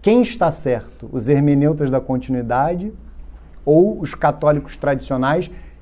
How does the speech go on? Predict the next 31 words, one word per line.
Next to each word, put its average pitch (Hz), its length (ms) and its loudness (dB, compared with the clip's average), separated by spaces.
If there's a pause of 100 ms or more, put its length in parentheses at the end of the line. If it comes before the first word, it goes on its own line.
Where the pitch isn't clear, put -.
(140)
naquela 180 580 2
referência 185 600 0
que - 80 -6
eu 196 60 -2
falei 190 360 2
antes, 147 440 -4 (260)
em 175 280 4
incluir 208 640 4
ou 226 200 6
não 196 240 2
o 190 60 -4
concílio 175 680 -4
na 175 140 -2
crise, 113 580 -8 (840)
em 180 240 2
incluir 214 540 4
ou 214 160 4
não 202 360 0 (280)
os 139 340 0
erros 196 460 2
do 160 120 0
concílio 165 500 0
ou 165 80 4
os 165 100 -4
sus-, - 300 -6 (200)
os 151 140 -4
supostos 175 680 0
erros 160 220 0
do 147 140 -4
concílio 151 640 -6 (280)
como, 202 460 4